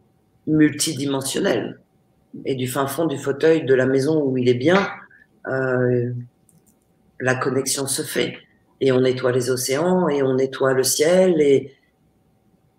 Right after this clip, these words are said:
et on nettoie la terre, et on se nettoie nous, parce que ça ne peut pas se nettoyer si nous, on se nettoie pas.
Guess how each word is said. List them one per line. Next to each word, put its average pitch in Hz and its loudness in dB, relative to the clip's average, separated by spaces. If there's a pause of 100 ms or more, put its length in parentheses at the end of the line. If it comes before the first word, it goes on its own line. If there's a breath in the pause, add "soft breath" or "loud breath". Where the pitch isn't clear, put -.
(240)
et 160 2
on 151 2
nettoie 143 -2
la 127 0
terre, 185 6
et 139 6
on 131 2
se 156 0
nettoie 139 0
nous, 175 0
parce 135 -6
que 135 -8
ça 135 -4
ne 131 -2
peut 131 -6
pas 131 -4
se - -6
nettoyer 131 -2
si 131 -8
nous, 139 -2
on 131 -2
se 135 -8
nettoie 127 -4
pas. - -20